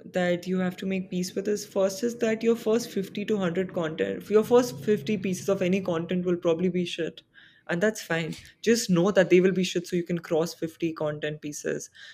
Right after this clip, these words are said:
whether it's a LinkedIn post or an article or a video. I mean, I'm on my ninth YouTube video, and I know that first fifty to hundred will not get any traction. It's not gonna get a hundred K views. And that's fine.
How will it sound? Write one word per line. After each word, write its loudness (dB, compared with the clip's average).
whether 4
it's -4
a -4
LinkedIn 2
post 0
or 2
an 2
article -2
or 2
a 4
video. 0
I 2
mean, 2
I'm 2
on 0
my 0
ninth 2
YouTube -2
video, 2
and 0
I 2
know 2
that 0
first -2
fifty -2
to -2
hundred -2
will 2
not 4
get 2
any 2
traction. -2
It's -4
not 0
gonna 0
get -2
a -2
hundred -2
K 0
views. -2
And -2
that's -6
fine. -6